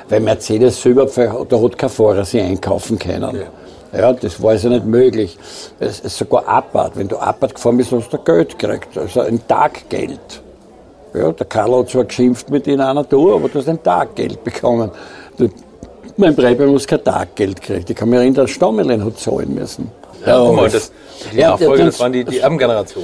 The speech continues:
Speaker 1: Ja,
Speaker 2: Und die,
Speaker 1: er,
Speaker 2: die
Speaker 1: er,
Speaker 2: konnten
Speaker 1: er hat den
Speaker 2: nicht mehr dran gehen.
Speaker 1: Sponsoren aufgetrieben, der Rolf, ne? Damals, äh, was ich, da waren diese diversen, dieser Clerici, oder Hen-, Henerici, dieser Idiot, da mit, mit diesem Eifelland, äh, äh, äh, muss dir vorstellen,
Speaker 2: Wohnwagen,
Speaker 1: da,
Speaker 2: ne? Die,
Speaker 1: ja,
Speaker 2: die
Speaker 1: da haben sie
Speaker 2: Geschichte.
Speaker 1: einen, einen Rekord aufgestellt.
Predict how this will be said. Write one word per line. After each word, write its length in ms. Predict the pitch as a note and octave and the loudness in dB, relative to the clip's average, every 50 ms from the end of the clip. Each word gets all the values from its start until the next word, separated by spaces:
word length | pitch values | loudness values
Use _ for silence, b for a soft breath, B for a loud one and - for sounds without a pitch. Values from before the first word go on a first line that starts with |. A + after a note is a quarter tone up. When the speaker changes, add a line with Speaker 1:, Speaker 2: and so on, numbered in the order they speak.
| E2 - - | -12 -4 2
Speaker 1:
Ja, 140 | B2 D#3+ G3+ | 4 4 4
Speaker 2:
Und 100 | - - | 4 2
die, 60 | A#2 | 0
Speaker 1:
er, 160 | C#3+ D3 C3+ | 0 -2 -2
Speaker 2:
die 120 | - - C#3+ | 0 0 0
Speaker 1:
er, 60 | C#3 | 0
Speaker 2:
konnten 140 | C3+ C3+ - | 0 0 0
Speaker 1:
er 40 | D3+ | 0
hat 80 | C#3 | 2
den 80 | D#3+ D#3+ | 2 2
Speaker 2:
nicht 100 | C#3+ C3 | 2 0
mehr 80 | C#3 - | 0 2
dran 120 | D#3 D3 | 2 2
gehen. 80 | C3 A#2+ | 2 4
Speaker 1:
Sponsoren 260 | D#3+ F3+ G#3 G#3+ F3 | 4 4 4 4 4
aufgetrieben, 760 | A#2+ A2+ G#2+ - - - A#2 - G#2+ A2 G#2+ G#2+ G#2 G#2 - | 2 0 0 0 -2 -2 -2 -2 2 2 2 2 2 0 -2
der 160 | - A2+ G2 | -2 0 0
Rolf, 340 | F#2+ - - G2+ F2 - - | 0 -2 -2 -4 -6 -6 -2
ne? 240 | A2 B2 E3 A3 A#3+ - B B B B B B B - | 0 2 4 4 4 2 B B B B B B B 0
Damals, 500 | A#2 A#2 A#2+ A#2 A#2+ A#2+ A#2 - - - - | 2 4 4 6 4 4 2 0 -2 -6 -4
äh, 40 | - A#2+ A2+ A2+ A2 G#2+ - | 0 2 4 4 2 2 0
was 160 | A#2 A2 - | -2 -2 -2
ich, 100 | C#3 B2+ | -4 0
da 160 | - C3 A2+ G#2+ | 2 2 4 4
waren 160 | A2+ G#2+ G#2+ | 4 2 2
diese 260 | - A#2 G#2 G#2 G#2 | 0 -4 -8 -8 -10
diversen, 460 | G2+ - A2+ G#2 G#2+ G#2 F2+ G2+ G2 | -6 -6 0 0 2 0 0 -2 -6
dieser 280 | F#2 G#2 F#2 G#2 A2 F#2 | -8 -8 -2 0 0 0
Clerici, 760 | - - G#2 F#2+ F#2 G2+ G#2+ B2 B2+ B2 - - B2+ C3 - - | -2 -4 -4 -4 -2 0 0 0 0 0 0 -2 -2 0 0 0
oder 120 | A2+ G#2+ F#2+ | -2 0 -2
Hen-, 260 | G2 A2+ B2 C3+ - | -4 -4 -6 -6 -6
Henerici, 640 | - A#2+ A#2+ A#2 A2 G#2 A2 A#2+ A#2+ - - - B2+ | -4 -2 0 2 4 4 4 2 2 0 -6 -8 -8
dieser 220 | D3 B2 A#2 B2+ | -8 -2 0 2
Idiot, 420 | A#2+ A#2+ A#2+ A#2+ A#2 A2+ B2 D3+ - - | 2 2 4 4 4 4 4 2 0 -4
da 80 | C#3+ C#3 | -2 0
mit, 280 | B2+ A#2+ A2+ - B2 | 0 -2 -2 -2 -4
mit 180 | A#2 A2+ G2+ - | -4 -4 -4 -4
diesem 200 | A2+ G2 G#2+ - | -6 -6 -6 -6
Eifelland, 600 | - G2 G2+ G#2 - - B2 A#2+ A#2 A#2+ A#2 A#2 B B B B B B B B B B - | -4 -2 -2 -2 0 0 2 4 4 2 0 -4 B B B B B B B B B B -4
äh, 280 | - A2+ A2+ A2+ A2+ A#2 | 0 2 4 4 4 4
äh, 400 | A#2 A#2 - - A#2 A#2 A#2+ A#2 | 2 0 -2 -2 0 2 2 2
äh, 540 | G#2+ G#2+ A#2 - A#2 B2+ A#2 A2+ A2+ A2+ G#2 G#2 - B B B B B B B B B | 0 -2 -4 -6 -4 -2 0 2 2 2 0 -2 -6 B B B B B B B B B
muss 160 | - A2 G2+ | -8 -8 -6
dir 80 | - - | -6 -10
vorstellen, 480 | - - A#2 B2+ C#3+ C#3 G#2 A2+ C3 C3 | -8 -2 0 2 2 2 2 2 2 4
Speaker 2:
Wohnwagen, 300 | A#2 A2+ G#2 F#2+ F2+ E2+ | 4 4 4 2 0 -2
Speaker 1:
da, 120 | F#2+ A#2 | -4 -4
Speaker 2:
ne? 80 | C3+ C3 - | -4 -4 -2
Die, 60 | - | 0
Speaker 1:
ja, 140 | - B2+ C3 | 2 2 2
Speaker 2:
die 60 | B2+ | 2
Speaker 1:
da 60 | C3+ A2 | 0 -2
haben 120 | A#2+ A#2 | -4 -6
sie 120 | - - - | -6 -8 -6
Speaker 2:
Geschichte. 100 | A#2+ A2+ | -4 -2
Speaker 1:
einen, 240 | A2+ A2 A#2+ - | -2 -2 -4 -4
einen 120 | A#2 A#2 A#2 | -4 -4 0
Rekord 600 | A2 A#2 G#2+ - - G#2+ G#2+ A#2 - - - - | 0 0 0 -2 -2 0 2 2 2 2 0 -2
aufgestellt. 800 | - F2+ G2 G#2 - - - - - - - B2+ B2 A#2 A#2 - | -4 -4 -4 -4 -6 -8 -12 -14 -6 -4 -4 -2 -2 -4 -6 -8